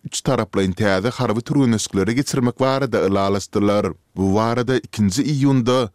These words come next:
Birleşen Ştatlaryň Gorunmak Departamenti üç ýaranyň gorunmak ministrleriniň duşugyndan soň ma'lum etdi. Amerikanyň gorunmak sekretary Lloyd Austin, Ýaponiýanyň gorunmak ministri Minoru Kihara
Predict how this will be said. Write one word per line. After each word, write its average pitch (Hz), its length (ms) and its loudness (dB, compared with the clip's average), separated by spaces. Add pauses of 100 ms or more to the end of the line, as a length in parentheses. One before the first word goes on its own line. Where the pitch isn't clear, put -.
(160)
Birleşen 104 440 0
Ştatlaryň 127 600 -2
Gorunmak 101 520 0
Departamenti 113 1040 0 (140)
üç - 200 -6
ýaranyň 123 580 0
gorunmak 104 540 0
ministrleriniň 117 880 2
duşugyndan 113 720 0
soň 127 160 0
ma'lum 123 480 2
etdi. 98 580 0 (240)
Amerikanyň 135 760 0
gorunmak 110 440 0
sekretary 117 560 -2
Lloyd 107 380 0
Austin, 98 640 0 (240)
Ýaponiýanyň 135 680 0
gorunmak 110 500 0
ministri 113 640 0 (160)
Minoru 113 480 2
Kihara 95 760 0